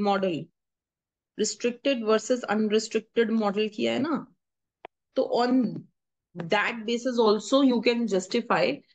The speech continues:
whether another variable should be added or not, whether another variable should be added or not। तो this kind of question can be asked in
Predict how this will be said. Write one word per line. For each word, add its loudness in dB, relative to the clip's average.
whether 2
another 2
variable 0
should -4
be -4
added -2
or 0
not, -4
whether 6
another 4
variable 2
should -4
be 0
added -2
or -2
not। -10
तो 0
this 4
kind 4
of -2
question 0
can -4
be -4
asked 0
in 0